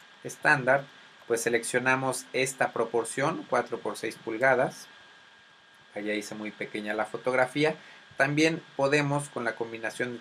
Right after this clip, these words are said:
teclas Command y el signo de más o el signo de menos, eh, crecer nuestra imagen. Entonces, quedamos que tenemos la proporción ahora sí de cuatro por seis pulgadas. Entonces, eh,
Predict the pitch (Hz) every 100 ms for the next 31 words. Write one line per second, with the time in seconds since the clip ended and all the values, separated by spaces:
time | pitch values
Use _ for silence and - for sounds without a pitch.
0 | - 117 120 117 - - - - 127 127
1 | 123 120 - 107 107 98 127 123 123 123
2 | 131 139 143 - - - 98 - 101 110
3 | 123 135 123 117 143 - - - - -
4 | - - 107 95 - 104 - 120 120 -
5 | - - - - 95 - - 92 92 87
6 | - 101 98 98 127 123 139 139 - -
7 | - - - 131 135 135 - 120 123 127
8 | 123 117 113 - 110 - 123 120 117 117
9 | 117 120 110 - 127 131 127 120 110 107
10 | 123 - - 151 156 131 156 - - -
11 | - - - 110 120 120 - 123 - -
12 | 113 110 104 107